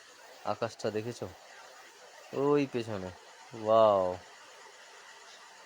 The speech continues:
চলো সঙ্গে থাকো,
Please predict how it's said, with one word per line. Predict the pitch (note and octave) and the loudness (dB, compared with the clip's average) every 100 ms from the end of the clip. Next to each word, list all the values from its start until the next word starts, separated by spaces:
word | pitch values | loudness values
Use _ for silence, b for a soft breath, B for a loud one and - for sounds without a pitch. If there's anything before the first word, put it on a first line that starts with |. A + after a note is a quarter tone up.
| - - - - - - - - - - - - - - - - | -20 -20 -20 -20 -20 -20 -20 -20 -20 -20 -20 -20 -20 -20 -12 0
চলো | B2 C#3 | 4 4
সঙ্গে | C3 B2+ C#3 C#3+ | 4 0 2 2
থাকো, | C#3+ C#3 C#3+ B2 | 4 4 2 0